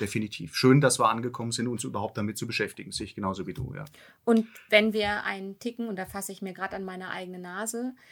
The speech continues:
Speaker 2: ähm, wenn, wenn, wenn wir einen Ticken mehr uns um die kümmern, die nicht den Luxus haben, sich mit diesen Themen zu beschäftigen oder sich beschäftigen zu können, weil sie einfach die, weil die anderen Sorgen andere Sorgen sind. Und wenn wir uns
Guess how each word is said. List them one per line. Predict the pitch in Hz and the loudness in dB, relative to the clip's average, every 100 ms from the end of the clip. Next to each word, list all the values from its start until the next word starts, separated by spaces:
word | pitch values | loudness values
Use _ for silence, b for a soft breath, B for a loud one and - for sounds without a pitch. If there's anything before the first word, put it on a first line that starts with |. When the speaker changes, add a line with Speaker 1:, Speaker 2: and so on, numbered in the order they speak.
| B B | B B
Speaker 2:
ähm, | 190 185 180 190 - | -2 0 -2 -8 -6
wenn, | 185 180 180 - 233 | -6 -6 -8 -10 -8
wenn, | 180 175 180 | -6 -6 -10
wenn | 185 180 | -8 -8
wir | 170 170 | -6 -6
einen | 175 | -6
Ticken | - 202 208 196 | -6 -6 -4 -2
mehr | 190 208 | 0 0
uns | 196 190 | -2 -8
um | 185 | -10
die | 190 | -10
kümmern, | 185 - 202 214 | -10 -4 -2 -2
die | 202 185 | -4 -4
nicht | 196 208 | -4 -4
den | 277 247 | 4 4
Luxus | 247 254 - 254 - | 4 -2 -10 -10 -2
haben, | 240 254 262 294 311 _ _ _ | -2 -2 -8 -10 -18 _ _ _
sich | - 240 240 | -4 -2 0
mit | 233 | -4
diesen | 233 233 233 233 | -2 -4 -4 -4
Themen | 247 240 240 240 247 _ _ - | 0 0 0 -4 -8 _ _ -6
zu | 233 | 0
beschäftigen | 247 233 254 - 247 247 | 6 6 4 -2 -4 -2
oder | 262 196 185 | -2 -2 -4
sich | 190 202 | -6 -8
beschäftigen | - - 208 208 214 208 | -6 -2 -2 -2 -6 -6
zu | - | -6
können, | 208 208 220 | -4 -2 -2
weil | 202 190 | -4 -6
sie | 196 | -4
einfach | 202 190 226 | -6 -8 -12
die, | 185 170 | -8 -6
weil | 185 | -4
die | 190 | -2
anderen | - 214 220 | -2 0 0
Sorgen | 208 208 214 226 214 - | -2 2 2 2 -4 2
andere | 226 262 233 196 | 4 6 2 0
Sorgen | 190 190 190 | -4 -8 -10
sind. | 185 185 185 | -10 -10 -8
Und | 196 | -6
wenn | 196 | -6
wir | 196 | -8
uns | 196 - | -8 -10